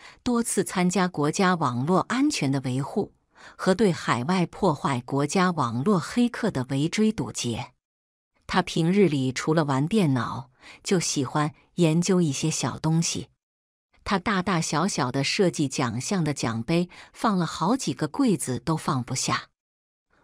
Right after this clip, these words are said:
我这次走的时候，顺手从他桌子上摸了一个他新研究的窃听器。这个窃听器只要是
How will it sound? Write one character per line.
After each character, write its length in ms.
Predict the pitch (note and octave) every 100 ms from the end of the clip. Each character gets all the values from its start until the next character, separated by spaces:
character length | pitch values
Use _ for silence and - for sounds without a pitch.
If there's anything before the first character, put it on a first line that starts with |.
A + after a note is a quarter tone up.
| _
我 120 | F#3+
这 160 | F#3 C4+
次 180 | - G#3+
走 220 | E3 B2
的 100 | C#3+
时 160 | - C#3
候， 260 | - C3+ - _ - -
顺 340 | - E4+ C4+
手 260 | - E3 C#3
从 220 | - F#3
他 160 | G#3+ A3
桌 260 | - D4+
子 140 | D4+ F#3+
上 260 | F3+ C#3 - -
摸 200 | A3 A#3+
了 80 | A3+
一 140 | D#3
个 160 | F3 F#3
他 180 | - G3
新 300 | - C#4 B3+
研 240 | D3+ C#3+
究 180 | E3 F#3+
的 120 | E3+
窃 260 | - - D3+
听 260 | - D3+
器。 300 | D3+ - B2 - _ _ _ _ _ _ -
这 180 | B3+
个 120 | G#3+ F3+
窃 240 | - F3
听 200 | - F#3+
器 360 | F#3 G3+ C#3 - - _
只 160 | - E3
要 180 | D#3+
是 300 | D3+ - C#3